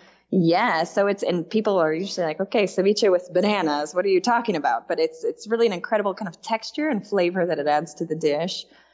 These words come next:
Uh, you have paiche, so getting into the jungle, you're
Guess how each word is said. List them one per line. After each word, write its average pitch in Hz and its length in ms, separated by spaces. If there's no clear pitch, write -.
Uh, 156 320
you 170 140
have 170 280
paiche, 208 600
so 170 400
getting 247 180
into 247 160
the 220 80
jungle, 185 320
you're 160 300